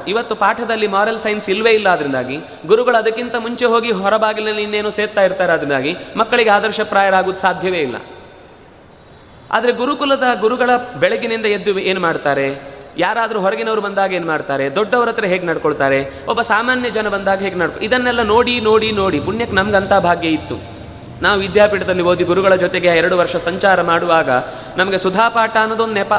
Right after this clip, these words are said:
ಅದರ ಜೊತೆಗೆ ಅವರು ಇಡೀ ದೇಶಾದ್ಯಂತ, ನಾವಾಗಿ ದೇಶ ಸುತ್ತಲಿಕ್ಕೆ ಆಗ್ತಿರ್ಲಿಲ್ಲ, ಆದ್ರೆ ನಮಗೋಸ್ಕರ, ನಾವು ದೇಶ ಸುತ್ತಬೇಕು, ನೋಡ್ಬೇಕು ಅನ್ನೋದಕ್ಕೋಸ್ಕರ ಎಲ್ಲಾ ರಾಜ್ಯದ ಪ್ರಮುಖವಾದ ತೀರ್ಥಕ್ಷೇತ್ರಗಳು, ಇನ್ನೇನೇನು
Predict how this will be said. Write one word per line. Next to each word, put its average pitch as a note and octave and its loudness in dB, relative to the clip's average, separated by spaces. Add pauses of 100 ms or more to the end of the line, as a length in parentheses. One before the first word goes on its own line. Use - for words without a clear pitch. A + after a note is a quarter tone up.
(800)
ಅದರ A3+ 0
ಜೊತೆಗೆ A3 0
ಅವರು A3+ 2
ಇಡೀ G3+ -4
ದೇಶಾದ್ಯಂತ, G#3+ 0
ನಾವಾಗಿ G#3 0
ದೇಶ G#3 -2
ಸುತ್ತಲಿಕ್ಕೆ G3+ -2
ಆಗ್ತಿರ್ಲಿಲ್ಲ, E3+ -2 (500)
ಆದ್ರೆ G#3 0
ನಮಗೋಸ್ಕರ, B3 0 (360)
ನಾವು G3+ 0
ದೇಶ A3+ 2
ಸುತ್ತಬೇಕು, G#3+ -2
ನೋಡ್ಬೇಕು G#3 4
ಅನ್ನೋದಕ್ಕೋಸ್ಕರ F#3+ 0
ಎಲ್ಲಾ A3 2
ರಾಜ್ಯದ A#3+ 0
ಪ್ರಮುಖವಾದ G#3+ -2
ತೀರ್ಥಕ್ಷೇತ್ರಗಳು, G3 -6
ಇನ್ನೇನೇನು G#3+ 2